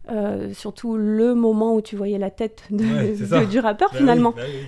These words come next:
Speaker 1: Donc, euh, son visage, c'était super important pour qu'on le, l'identifie. Maintenant, euh, bah, on les voit partout sur les réseaux. Donc,
Speaker 2: Mhm.
Speaker 1: euh, on connaît leur tête, on connaît leur visage. Euh, y a plus besoin de les voir en portrait ou de les voir en, euh, comment dire, en,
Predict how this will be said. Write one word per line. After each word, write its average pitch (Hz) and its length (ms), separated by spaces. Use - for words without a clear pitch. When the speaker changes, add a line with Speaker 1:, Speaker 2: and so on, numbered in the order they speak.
Speaker 1:
Donc, 233 240
euh, 226 140
son 226 160
visage, 233 300
c'était 208 240
super 202 220
important 208 380
pour 226 200
qu'on 220 120
le, 196 180
l'identifie. 202 540
Maintenant, 240 640
euh, 214 560
bah, 202 220
on 208 140
les 202 100
voit 202 160
partout 208 220
sur 214 140
les 208 120
réseaux. 285 280
Donc, 208 220
Speaker 2:
Mhm. 233 80
Speaker 1:
euh, 208 40
on 202 80
connaît 208 240
leur 190 140
tête, 320 220
on 254 60
connaît 226 180
leur 214 140
visage. 240 440
Euh, 202 240
y 190 80
a 190 60
plus 233 120
besoin 220 200
de 220 60
les 202 80
voir 202 180
en 190 80
portrait 220 420
ou 202 160
de 185 60
les 196 80
voir 202 220
en, 214 540
euh, 214 220
comment 196 220
dire, 190 220
en, 190 280